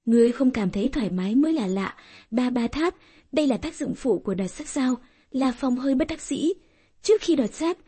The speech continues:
thì bản thân mình giết người cũng rất quyết đoán, nhưng lại không đến mức có một cảm giác khát máu kích động từ đáy lòng, lại thèm muốn chém giết, hoàn toàn là ngấm tận xương cốt. Mỗi một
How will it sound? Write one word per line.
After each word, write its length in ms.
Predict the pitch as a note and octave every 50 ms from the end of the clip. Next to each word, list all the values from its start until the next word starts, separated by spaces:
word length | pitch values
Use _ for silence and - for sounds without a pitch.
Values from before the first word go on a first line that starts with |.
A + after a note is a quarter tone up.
| _ -
thì 100 | - D#4+
bản 160 | C4 C4 G#3 F3
thân 160 | - A#3 B3 B3+
mình 180 | A#3+ G3+ D#3+ - - _ _ _
giết 300 | - - - G4 F#4+ F#4
người 180 | C#4+ B3 G3 F3
cũng 120 | - - -
rất 200 | - E4+ E4 -
quyết 180 | - D#4 -
đoán, 260 | B3+ B3+ A3+ G#3+ B3+ D#4 - _ _ _ _ _ -
nhưng 200 | - A#3+ A3 G3+
lại 100 | F#3+ -
không 220 | - - A#3+ G3+ F#3
đến 180 | F3+ F3 G3+
mức 120 | D4 F4 - - - - _ _ _ _ _ _ _ _ _ _ _ _ _ _ _ _ _ _ _ - - - - _
có 100 | - F#4
một 200 | F#4 F4+ D#4 - -
cảm 160 | B3 A3 F#3+
giác 280 | E3 - C4+ D4+ D#4 -
khát 200 | - F4 D#4 -
máu 160 | A#3 G3 F#3+
kích 200 | F3+ - E4+ -
động 160 | C4+ A#3 F#3 -
từ 120 | - G#3+ G3
đáy 160 | F3+ F3+ G3+
lòng, 240 | C#4 C#4+ A3 G3+ F3+ - _ _ - - _ -
lại 180 | D4+ D4+ - -
thèm 260 | - C#4+ C4 A#3 A3
muốn 160 | A3 A3 C4+
chém 220 | - - A3 A3+
giết, 220 | C#4+ - G4 A4+ - - _ _
hoàn 240 | _ - C#4+ C#4+ C4+
toàn 260 | C4+ - C4 A#3 A3 A3 - _ _ _ _ -
là 120 | A3+ G#3
ngấm 220 | F#3 F3+ E3+ D#3+ -
tận 160 | - - B3+
xương 200 | - - B3+ A3
cốt. 260 | - D#4+ F4+ F#4+ - - _ _ _ _ _ _ _ _ _ -
Mỗi 140 | F4+ G#4 G#4
một 120 | G#4 F#4